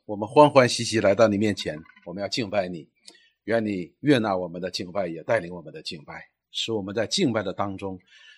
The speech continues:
你敞开你天上的窗户，倾覆于我们，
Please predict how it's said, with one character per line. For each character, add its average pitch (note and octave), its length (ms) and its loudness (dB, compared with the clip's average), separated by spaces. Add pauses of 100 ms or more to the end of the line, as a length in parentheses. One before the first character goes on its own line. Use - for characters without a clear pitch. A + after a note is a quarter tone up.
(140)
你 G2 160 -10
敞 G2+ 300 -6
开 B2 180 -2
你 G2 120 -6
天 A2 300 -6
上 G2 160 -8
的 E2 100 -8
窗 G2 320 -4
户， F2+ 280 -16
倾 C3+ 300 0
覆 A2 200 -10
于 E2+ 120 -14
我 F2+ 160 -8
们， D3 180 -20